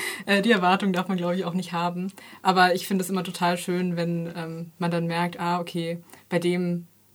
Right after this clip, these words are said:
hat's jetzt irgendwie Klick gemacht oder der hat jetzt mehr Interesse daran.“ Also jetzt heute nach dem Vortrag, und das waren zweihundertdreißig Leute, kam wieder ein Mädchen zu mir und meinte, „Ja,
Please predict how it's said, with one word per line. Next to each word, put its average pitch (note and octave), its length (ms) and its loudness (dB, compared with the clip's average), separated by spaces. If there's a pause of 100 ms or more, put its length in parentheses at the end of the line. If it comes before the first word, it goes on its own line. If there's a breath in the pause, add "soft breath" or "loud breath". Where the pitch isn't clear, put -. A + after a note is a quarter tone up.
hat's F3+ 220 -6
jetzt E3+ 180 -8
irgendwie F3 560 -4 (320)
Klick F#3 220 -4
gemacht F3 340 -4
oder F3 160 -2
der F#3 280 4
hat F#3 100 -4
jetzt F3+ 220 -4
mehr F#3 240 0
Interesse F3+ 400 -6
daran.“ E3+ 280 -2
Also F3 200 -4
jetzt F3 220 0
heute F3+ 200 0
nach E3 140 -2
dem D#3+ 260 -6 (100)
Vortrag, F#3 480 0
und E3 60 -4
das D#3+ 140 -8
waren D#3 160 -6
zweihundertdreißig E3+ 720 -2
Leute, F#3 340 -4 (380 soft breath)
kam G3+ 160 4
wieder F#3+ 200 6
ein F#3+ 160 6
Mädchen G3 300 2
zu F#3 140 -2
mir F3+ 200 0
und F3+ 60 -2
meinte, F3+ 220 0
„Ja, G3+ 320 4